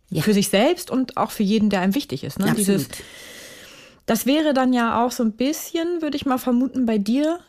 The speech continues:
Speaker 2: die Schauspielerei. Oder war das damals nicht dein, dein heiß ersehntes Ziel und dein persönliches Glück damals? Wie bist du überhaupt zur Schauspielerei gekommen?
Speaker 1: Nein, nein, ich bin, ich bin ja,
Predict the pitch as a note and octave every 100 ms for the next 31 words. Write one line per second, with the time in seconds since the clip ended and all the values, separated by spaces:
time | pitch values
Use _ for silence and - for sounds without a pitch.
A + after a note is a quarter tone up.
0 | - C4+ - - C4 - - B3+ B3 G#3+
1 | D3+ D3 D#3 _ _ _ _ _ - G#3+
2 | G3+ G3 F#3 G3 G3 G3 - G#3 G#3 G3
3 | - A3 G#3 - - F#3+ F#3+ F#3 F3+ F#3
4 | - - - _ _ F#3+ F#3 F#3 F3+ -
5 | G3 G#3 - - - D#2 - _ _ _
6 | _ _ _ _ _ _ _ G3 F3+ F3
7 | G#3+ G#3 G3 - - G3+ F#3 F3 E3+ F3
8 | F3 - F3 F#3 F#3 F#3+ F3+ G#3 G#3+ F#3+
9 | - - G3+ G#3 - - _ _ _ -
10 | F3 F#3 E3 D#3+ - - - _ _ _
11 | _ - B3 D#4+ - C4+ C4 B3 C4+ B3
12 | A#3 A3+ F#3+ - E3 E3 E3 E3 D#3 -
13 | F3+ E3 - E3+ F3 D3+